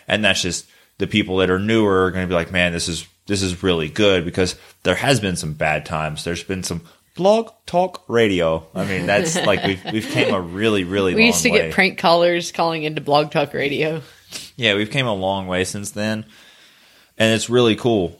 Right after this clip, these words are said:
Speaker 1: Um, I'm gonna be going to Hayward and spending at least this summer with Ben. Uh, I'm, I'm calling it Mountain Bike Radio Boot Camp. Um, we're gonna be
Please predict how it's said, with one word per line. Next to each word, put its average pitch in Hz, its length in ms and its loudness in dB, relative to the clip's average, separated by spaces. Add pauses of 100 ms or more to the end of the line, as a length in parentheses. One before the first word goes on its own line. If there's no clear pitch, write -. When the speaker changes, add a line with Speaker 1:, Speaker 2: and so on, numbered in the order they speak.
(120)
Speaker 1:
Um, 98 400 2
I'm 107 160 0
gonna 110 160 2
be 101 320 2
going 95 340 0
to 92 180 -4
Hayward 110 640 -2
and 90 220 -4
spending 90 500 -2
at 90 240 -2
least 101 720 -2
this 101 240 2
summer 98 520 -2
with 90 420 -2
Ben. 98 380 0 (180)
Uh, 90 220 2
I'm, 90 160 -4 (160)
I'm 90 120 -8
calling 92 240 0
it 73 40 -2
Mountain 87 240 0
Bike 90 160 0
Radio 87 260 2
Boot 107 240 2
Camp. 107 320 0 (180)
Um, 85 340 0
we're 87 100 -4
gonna 90 160 0
be 85 400 -2